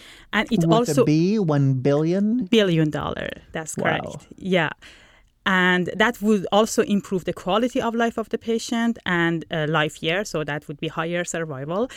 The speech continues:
Speaker 1: for the patient with de-, with depression.
Speaker 2: So pharmacogenetic testing doesn't sound cheap to me. How does it save money?
Speaker 1: Yeah, so there is a range,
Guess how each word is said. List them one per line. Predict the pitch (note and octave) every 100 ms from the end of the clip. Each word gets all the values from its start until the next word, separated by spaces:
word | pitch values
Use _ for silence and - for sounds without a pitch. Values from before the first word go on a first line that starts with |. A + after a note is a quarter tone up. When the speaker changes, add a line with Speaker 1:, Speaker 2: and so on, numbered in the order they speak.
| - -
Speaker 1:
for | F3
the | E3
patient | - E3 E3+ E3
with | E3
de-, | - -
with | D#3 E3
depression. | - - - - D#3+ - - _ _ _ _ - - -
Speaker 2:
So | - F#3
pharmacogenetic | E3+ G3+ G3+ A#3+ - A3 G#3+ F#3 F3+
testing | F#3+ F3+ E3
doesn't | D3+ D#3 C#3+
sound | C#3+ C3+
cheap | - - D3 -
to | -
me. | A#2+ A#2 D3+
How | D#3 F3
does | G3
it | G#3+ -
save | - E3 D3+ D3+ C#3+ D3 - -
money? | C3+ B2+ A2+ - C#3 _ _ _ _ _ - - _ -
Speaker 1:
Yeah, | G#3+ D#3 D#3
so | - G#3 F#3+ - -
there | G#3+
is | A3
a | A3+ A3
range, | F#3 F#3 F3+ A3 A#3+